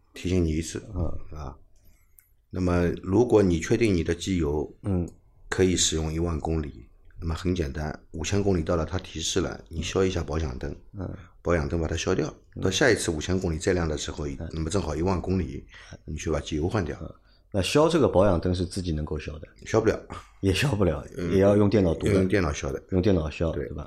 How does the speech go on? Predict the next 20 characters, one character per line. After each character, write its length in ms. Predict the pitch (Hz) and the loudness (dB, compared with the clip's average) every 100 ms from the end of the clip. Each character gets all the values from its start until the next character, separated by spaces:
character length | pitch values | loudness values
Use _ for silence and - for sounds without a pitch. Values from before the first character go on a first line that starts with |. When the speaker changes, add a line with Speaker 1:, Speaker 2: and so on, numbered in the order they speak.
| - | -12
Speaker 2:
啊， 240 | - - - _ _ | -12 -12 -18 _ _
还 80 | - | 0
是 80 | 95 | 4
要 60 | |
用 140 | 95 95 | 6 4
机 120 | 101 | 2
器 160 | 110 92 | 0 0
去 160 | - | -2
把 200 | 87 80 | -2 -2
这 120 | 80 82 | -2 -4
个 80 | 82 | -4
灯 260 | 85 78 - _ _ _ - | -2 -4 -4 _ _ _ -10
消 200 | - 82 | -2 0
掉。 120 | 78 - | 0 -4
Speaker 1:
对， 120 | - 64 - | -12 -16 -12
用 160 | 85 87 | -8 -6
电 160 | 87 | -4
脑 100 | 78 | -6
消。 160 | 64 - | -8 -14
啊。 600 | - _ _ - - 69 | -18 _ _ -20 -20 -18